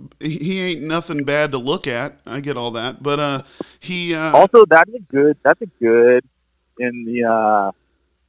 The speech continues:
Speaker 2: in the world of Hollywood zombies, I like those fast, creepy, they run fast, they crawl on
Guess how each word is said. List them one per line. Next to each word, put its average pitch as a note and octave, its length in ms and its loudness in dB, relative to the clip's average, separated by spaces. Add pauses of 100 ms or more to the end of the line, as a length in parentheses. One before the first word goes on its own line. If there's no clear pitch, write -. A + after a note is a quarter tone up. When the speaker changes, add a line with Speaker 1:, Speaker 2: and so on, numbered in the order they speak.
(560)
Speaker 2:
in A#2+ 80 -12
the A#2 100 0
world A#2+ 360 6
of C3 120 -4
Hollywood A2+ 600 4
zombies, G#2 560 -2 (920)
I A2 140 6
like F#2+ 400 0 (120)
those F#2 380 0 (540)
fast, F2+ 380 4 (460)
creepy, F#2+ 720 -4 (680)
they F2+ 100 2
run G#2 380 4 (100)
fast, G2 400 6
they F2+ 100 -6
crawl G2+ 380 2
on F#2+ 100 0